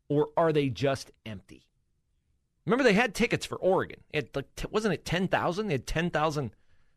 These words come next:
unsold tickets the week of the Oregon game. I don't know the unsold ticket number because they could realize the revenue and people would not come. But they got hammered last year with covid on revenue because people weren't there.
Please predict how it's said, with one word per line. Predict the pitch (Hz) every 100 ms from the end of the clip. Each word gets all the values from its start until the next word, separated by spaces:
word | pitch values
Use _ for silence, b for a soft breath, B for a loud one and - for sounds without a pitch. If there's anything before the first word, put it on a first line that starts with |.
| _ _ _ _ -
unsold | 170 175 165 165 160 123
tickets | 190 160 -
the | 117
week | 135 117
of |
the | 101
Oregon | 156 170 87 87
game. | - _ _ _ _ _ _ _ _ _ _ -
I | 208
don't | 214 190
know | 190
the | 156 147 -
unsold | 175 165 - 147 113
ticket | 180 107
number | 80 73
because | 95 113 147 -
they | 196
could | 202 147
realize | 202 160 135
the | 117
revenue | 135 185 123 110
and | 104
people | 131 104
would | 90
not | 80 - -
come. | 170 190 - _ _ _ _ _
But | -
they | 233
got | 185 -
hammered | - 202 208 123
last | 117 190 -
year | - 87
with | -
covid | - 165 208 113 127 _
on | - 85
revenue | 107 185 127 131
because | 156 - 90
people | - 104 95
weren't | 82 -
there. | 147 156